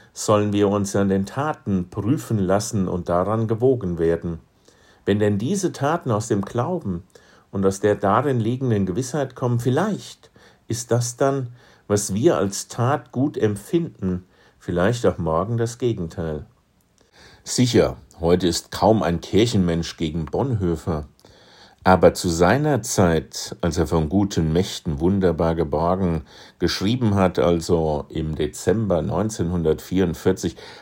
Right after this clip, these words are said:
war er abgrundtief verhasst bei den Kirchenmenschen. Und irgendwann ist er nun zum Held geworden. Tolles Versprechen, gell?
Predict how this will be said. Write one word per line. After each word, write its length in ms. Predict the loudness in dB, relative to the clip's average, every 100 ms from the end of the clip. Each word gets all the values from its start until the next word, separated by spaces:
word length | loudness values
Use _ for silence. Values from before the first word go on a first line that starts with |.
| -2
war 260 | 2 2
er 100 | 2
abgrundtief 840 | -2 -4 -4 0 2 2 -2 -4 -2
verhasst 540 | -2 0 -2 -4 0
bei 100 | 2
den 200 | 2 0
Kirchenmenschen. 1040 | 0 0 0 -4 -2 -2 -4 -4 -6 -8 -12 -20 -18 -4
Und 160 | 0
irgendwann 800 | 4 4 4 2 4 4 4 2 -4 -20 _
ist 220 | -2 4
er 80 | 4
nun 320 | 4 2 0
zum 240 | 0 0 2
Held 400 | 2 0 -2 -4
geworden. 640 | -2 0 0 0 -4 -6 -10 _ _ _ -20 _ -4
Tolles 380 | 0 0 0
Versprechen, 800 | 2 0 0 -2 0 0 -2 -4
gell? 260 | -2 -2 -2